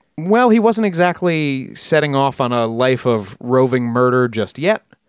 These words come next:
This was the beginning of a, uh, very transitory life for him, just kinda moving from logging camp to logging camp and staying, um, one step ahead of the law, right?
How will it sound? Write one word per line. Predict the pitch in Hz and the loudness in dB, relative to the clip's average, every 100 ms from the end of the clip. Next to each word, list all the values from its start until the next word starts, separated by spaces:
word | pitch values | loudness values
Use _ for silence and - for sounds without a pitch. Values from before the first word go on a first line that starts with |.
| _ _ _ _ _ | _ _ _ _ _
This | 123 143 - | -2 0 2
was | 135 127 | 0 2
the | |
beginning | 127 117 120 120 113 | -2 -2 -2 -2 -2
of | 110 | -4
a, | 110 107 104 95 | -4 -4 -6 -8
uh, | 107 101 | -6 -6
very | 92 117 127 123 | -4 -4 -4 -4
transitory | - - 127 135 117 - 117 110 104 | -6 -4 -2 -2 -4 -2 0 0 -2
life | 107 131 143 | -2 0 -2
for | - 135 | -2 -2
him, | 120 120 120 | -2 -4 -6
just | 117 - | -8 -6
kinda | 120 120 | -4 -2
moving | 110 110 110 | -4 -4 -6
from | 107 117 107 | -6 -6 -6
logging | 98 110 113 110 110 | -4 -2 -2 -4 -8
camp | - 104 90 | -10 -12 -12
to | - | -12
logging | 98 110 107 98 95 | -8 -4 -4 -6 -12
camp | - 101 87 - _ _ - | -12 -12 -12 -16 _ _ -12
and | 113 | -10
staying, | - 110 110 101 _ - | -6 -6 -6 -8 _ -8
um, | 120 120 107 | -4 -4 -4
one | 110 127 | -4 -2
step | - 127 | -2 -2
ahead | 123 | -2
of | 131 | -2
the | 139 | 0
law, | 151 170 - | 0 0 -2
right? | - 117 | -8 -10